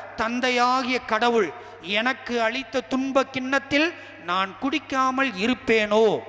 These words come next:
அப்படின்னு சொல்லி நமக்கெல்லாம் சொல்லுகிறார். துன்பத்தை தேடி போய் அந்த கிண்ணத்திலிருந்து நான் பருகுகிறேன், அது ஒண்ணு எனக்கு பெரிய பிரச்சனை இல்லை. ஏன்னா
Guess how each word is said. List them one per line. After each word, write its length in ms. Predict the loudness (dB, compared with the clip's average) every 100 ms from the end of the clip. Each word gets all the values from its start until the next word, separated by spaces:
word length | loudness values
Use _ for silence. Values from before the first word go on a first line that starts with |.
| -14 -6
அப்படின்னு 360 | -2 0 0 0
சொல்லி 480 | 2 2 2 2 0 -12 -18 -20 -20 -20 -20 -20 -20 -20 -20 -2
நமக்கெல்லாம் 500 | 0 2 0 -2 -2
சொல்லுகிறார். 480 | 0 0 0 0 -4 -14 -18 -2
துன்பத்தை 720 | 4 6 8 6 2 2 0 2
தேடி 460 | 2 4 4 2 0
போய் 480 | 2 6 6 4 0 -10 -16 -8
அந்த 360 | -6 -2 -2 -2
கிண்ணத்திலிருந்து 840 | -2 0 0 -2 -2 -2 0 0 2
நான் 280 | 2 0 0
பருகுகிறேன், 560 | 2 2 2 0 -2 -6 -12 -20 -20 -20 -8
அது 280 | 0 2 2
ஒண்ணு 60 |
எனக்கு 260 | 2 2 2
பெரிய 280 | 2 2 2
பிரச்சனை 380 | 0 2 4
இல்லை. 400 | 4 2 2 2
ஏன்னா 220 | 4 4